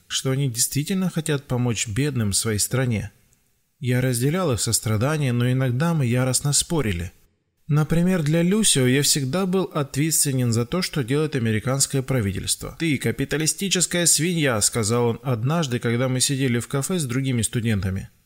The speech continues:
"Мы стремимся развить нашу страну, сделать её прекрасной для бедных, так же, как и богатых.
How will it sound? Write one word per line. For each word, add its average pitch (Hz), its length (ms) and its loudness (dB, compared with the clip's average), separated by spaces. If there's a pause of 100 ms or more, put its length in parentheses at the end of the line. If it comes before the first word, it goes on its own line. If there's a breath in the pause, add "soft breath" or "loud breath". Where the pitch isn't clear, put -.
(300)
"Мы 170 220 0
стремимся 160 640 2
развить 160 420 2
нашу 135 300 0
страну, 127 420 0
сделать 143 380 -2
её 156 100 0
прекрасной 147 760 0
для 131 180 -2
бедных, 127 460 -2
так 147 200 -2
же, 143 80 -2
как 147 220 -8
и 160 40 -2
богатых. 147 680 -2